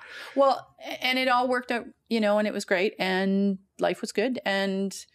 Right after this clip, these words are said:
I had three little children, and my youngest daughter was born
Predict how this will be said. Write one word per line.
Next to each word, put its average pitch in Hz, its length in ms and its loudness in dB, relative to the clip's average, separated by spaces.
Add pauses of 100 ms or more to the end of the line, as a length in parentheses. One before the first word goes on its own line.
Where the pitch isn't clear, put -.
(340)
I 180 80 -6
had 165 340 -2
three 180 800 -4
little 170 220 -2
children, 214 460 0 (100)
and 175 640 -2 (3000)
my 170 300 0
youngest 175 440 -2
daughter 160 220 0
was 175 120 -6
born - 280 -2